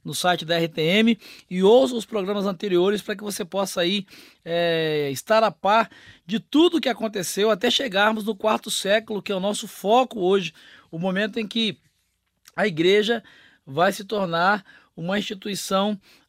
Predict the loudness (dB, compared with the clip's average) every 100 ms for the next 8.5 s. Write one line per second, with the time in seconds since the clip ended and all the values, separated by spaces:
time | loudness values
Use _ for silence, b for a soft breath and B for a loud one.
0 | -8 -2 2 4 2 2 0 0 2 4
1 | 4 2 2 2 2 2 2 0 -2 -8
2 | -16 -10 -6 -6 -4 -4 -2 -2 0 2
3 | 2 0 -2 -4 -4 -8 -6 -2 -2 -2
4 | b b b -2 0 -2 -2 0 0 0
5 | -4 -8 -2 4 4 4 B B B B
6 | -8 -2 0 2 0 -2 -4 -6 -2 2
7 | 2 2 -2 0 0 0 0 0 0 -4
8 | -6 -2 0 0